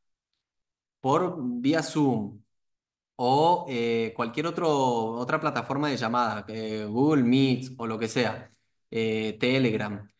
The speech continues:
Pero l-, eh, lo importante es que ustedes le hagan saber que es gratuita, es una consulencia gratuita,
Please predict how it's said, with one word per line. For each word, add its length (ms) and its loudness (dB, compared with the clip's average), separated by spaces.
Pero 200 2
l-, 420 0
eh, 300 -10
lo 240 4
importante 640 4
es 80 -4
que 80 -4
ustedes 380 -2
le 100 2
hagan 260 2
saber 400 0
que 120 -4
es 60 -4
gratuita, 920 -2
es 120 -6
una 220 -2
consulencia 1000 0
gratuita, 1120 0